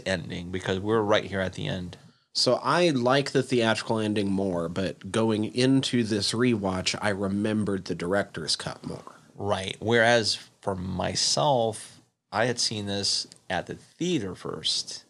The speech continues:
Speaker 2: Mm-hmm.
Speaker 1: before I had seen the director's cut and seen his ending, the way that played out. So I'm more familiar with the theatrical cut.
Speaker 2: I do
Speaker 1: That's
Speaker 2: like
Speaker 1: more
Speaker 2: the
Speaker 1: embedded with me.
Speaker 2: The theatrical cut is better,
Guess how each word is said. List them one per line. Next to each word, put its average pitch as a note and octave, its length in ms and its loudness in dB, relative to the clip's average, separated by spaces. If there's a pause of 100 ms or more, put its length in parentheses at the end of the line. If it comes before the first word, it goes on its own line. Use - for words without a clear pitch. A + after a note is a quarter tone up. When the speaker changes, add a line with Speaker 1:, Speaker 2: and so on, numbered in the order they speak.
(120)
Speaker 2:
Mm-hmm. G2+ 320 -2 (240)
Speaker 1:
before G#2 320 0
I G2 60 4
had F#2+ 180 -2
seen G2 440 -2
the G2 100 -4
director's G2 520 -4
cut F#2+ 540 -2
and F#2 240 -8
seen F#2+ 380 -4
his C3 440 -2 (220)
ending, F#2+ 480 -8 (540)
the F#2 80 -4
way E2+ 180 0
that A2 240 0
played E2+ 240 -6
out. - 300 -8
So - 200 2
I'm C#3 240 2
more A2+ 240 2
familiar F#2+ 460 -2
with G2 340 -4 (600)
the G2+ 100 -4
theatrical F#2+ 640 -2
cut. - 320 -10 (640)
Speaker 2:
I G#2+ 80 4
do - 80 4
Speaker 1:
That's F3 100 2
Speaker 2:
like A2+ 80 2
Speaker 1:
more B2 100 6
Speaker 2:
the A2 60 2
Speaker 1:
embedded G2 400 4
with F2+ 160 -4
me. F2+ 260 -4
Speaker 2:
The G2+ 120 -4
theatrical F2 480 -4
cut E2 320 -4
is F2 260 -4
better, E2 460 -4